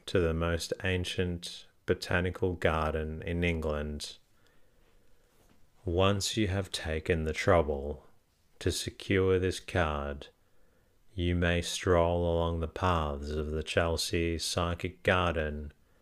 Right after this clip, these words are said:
that are much as they were when Evelyn went there on seventh of August,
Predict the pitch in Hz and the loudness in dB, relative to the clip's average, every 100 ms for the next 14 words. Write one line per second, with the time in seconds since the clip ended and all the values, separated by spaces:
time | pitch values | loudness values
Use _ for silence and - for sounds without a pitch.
0 | - _ _ - 87 85 85 87 87 85 | -20 _ _ -6 -2 4 4 6 2 2
1 | 90 104 - - - 98 92 92 92 87 | 0 0 -4 -4 0 2 2 4 4 6
2 | 90 82 78 76 76 73 - - 80 80 | 4 4 2 -2 -6 -12 -16 -4 -2 0
3 | 82 82 85 82 85 82 82 87 87 - | 0 0 2 2 0 -2 0 0 0 -6
4 | - 78 76 73 73 - - - _ _ | 0 2 2 -2 -8 -18 -20 -20 _ _
5 | - - 87 87 87 - 90 82 92 87 | -14 -2 0 2 -2 2 4 4 0 -4
6 | - 95 87 82 76 76 76 - - - | -4 -2 2 2 2 -2 -4 -8 -12 -14